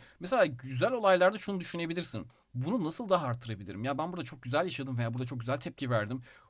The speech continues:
Bu anları, bu deneyimleri, bu durumları nasıl arttırabilirim? Kötü yaşadığın, olumsuz diyebileceğin, olumsuz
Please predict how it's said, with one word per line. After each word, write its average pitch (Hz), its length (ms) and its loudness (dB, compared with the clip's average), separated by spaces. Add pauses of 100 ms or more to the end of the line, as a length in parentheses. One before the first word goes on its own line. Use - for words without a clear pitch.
Bu 165 240 2
anları, 160 500 2
bu 147 140 -6
deneyimleri, 151 640 2
bu 139 140 -4
durumları 139 420 0
nasıl 139 220 0
arttırabilirim? 107 580 -6 (240)
Kötü 127 280 -4
yaşadığın, 143 400 0
olumsuz 131 440 -2
diyebileceğin, 151 720 -2
olumsuz 127 340 -2